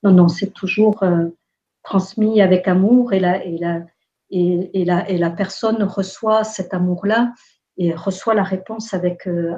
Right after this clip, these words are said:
amour, compréhension et, et ne part pas en trépignant. « Oui, j'ai pas eu de réponse. <laughs> Je suis pas contente. » Si, si, elle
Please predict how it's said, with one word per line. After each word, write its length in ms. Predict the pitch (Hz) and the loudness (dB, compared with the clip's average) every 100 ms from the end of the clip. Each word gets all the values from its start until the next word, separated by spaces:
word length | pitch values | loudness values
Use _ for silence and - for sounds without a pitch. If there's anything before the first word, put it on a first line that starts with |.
| - | -8
amour, 600 | 175 190 214 220 214 - | -4 -4 -4 -6 -10 -12
compréhension 960 | - 170 - 180 170 170 - 208 214 214 | -10 -8 -4 -4 -4 -6 -4 -2 0 0
et, 280 | 180 165 160 _ _ _ _ _ _ | 0 0 -4 _ _ _ _ _ _
et 560 | 196 170 170 170 165 165 170 | -6 -2 0 -2 -4 -8 -10
ne 80 | 180 | -10
part 220 | 175 170 | -8 -8
pas 100 | - | -2
en 120 | 202 180 | 0 -2
trépignant. « 580 | - 175 - 180 202 185 247 | -4 -14 -6 -4 -2 -4 -6
Oui, 100 | 269 | -6
j'ai 140 | 240 - | -10 -10
pas 60 | 185 | -8
eu 40 | |
de 80 | 196 | -6
réponse. 1120 | - - 214 - - 190 - - - - 302 | -8 -12 -20 -20 -6 -2 2 4 2 2 4
<laughs> 40 | 208 | 6
Je 20 | |
suis 100 | 208 | 6
pas 120 | - - | 6 4
contente. » 380 | 202 - 214 - - _ | 0 -6 -4 -4 -6 _
Si, 140 | - - | -20 -20
si, 200 | - 202 | -4 0
elle 360 | 180 180 175 | 2 0 -6